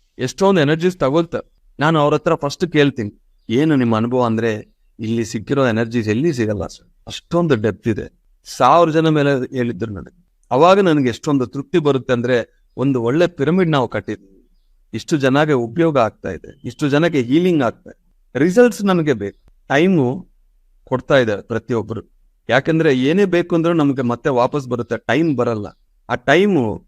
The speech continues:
ಅನ್ನೋದು ಮತ್ತೆ ಮತ್ತೆ ನಮಗೆ ಬರಲ್ಲ. ಆ ಟೈಮ್ಗೆ ನಾವು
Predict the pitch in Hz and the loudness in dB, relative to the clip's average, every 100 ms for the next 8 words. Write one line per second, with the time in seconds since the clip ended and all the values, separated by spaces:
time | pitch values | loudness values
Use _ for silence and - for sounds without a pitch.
0 | - 117 139 147 127 131 170 156 - 147 | -6 -2 0 2 0 0 0 0 0 -2
1 | 127 113 117 104 104 104 92 - _ _ | 0 -2 -4 -4 -4 -6 -10 -16 _ _
2 | 110 110 123 139 165 147 127 98 - 104 | -14 -10 -2 0 2 0 0 -2 -6 -4
3 | 107 110 131 185 | -2 0 -2 -6